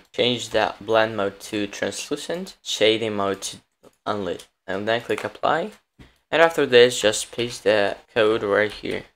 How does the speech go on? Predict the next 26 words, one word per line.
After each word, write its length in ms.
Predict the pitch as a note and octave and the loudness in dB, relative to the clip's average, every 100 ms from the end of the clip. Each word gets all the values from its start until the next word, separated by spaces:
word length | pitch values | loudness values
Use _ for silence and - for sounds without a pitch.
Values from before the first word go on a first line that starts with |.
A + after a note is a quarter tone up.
| - | -8
You 160 | A#2 | -2
will 100 | A#2 | 0
get 160 | A#2 G#2+ | 2 4
all 220 | F2+ A2 | 6 6
the 120 | G#2 | 4
nodes, 440 | G2+ G2 A#2 - - _ - | 0 0 0 -6 -14 _ -8
and 220 | A2 G#2+ | -6 -2
you 120 | A2 | -2
should 220 | A#2+ A#2+ - | -4 -6 -6
connect 360 | A#2 G#2+ - | -4 -4 -2
LERP 360 | G#2+ G#2+ G#2+ - - | 2 2 2 -4 -12
to 440 | - G#2+ G2 F#2+ - | -4 -2 0 -2 -4
emissive 380 | G#2 G#2 A2 | -4 -4 -6
color 420 | - A2+ C3 E3+ G3+ _ _ _ _ _ _ | 0 2 4 2 -2 _ _ _ _ _ _
and 160 | - G#2+ | -6 -4
saturate 680 | - A2 - B2+ A2+ A2+ - | -2 -4 2 4 4 2 -6
to 260 | - G#2 - | -4 -4 -2
opacity. 640 | G#2 - G2+ - - E2 - _ _ G2+ | -4 0 0 -2 -12 -14 -16 _ _ -2
Then 180 | A#2 | -2
click 200 | A#2+ A#2 | -2 -4
apply, 560 | - - B2 B2+ D#3 G3+ - | -4 -2 2 4 2 -2 -10
click 180 | G#2 G2+ | -12 -10
continue, 720 | G2+ G2 - C#3+ D#3 D#3+ E3+ | -10 -10 -6 -4 -4 -6 -8
then 160 | G2 G2+ | -10 -8
close 400 | - A2+ B2+ C#3 | 0 2 2 0
this. 480 | D3 F#3 - - | -2 -2 -6 -14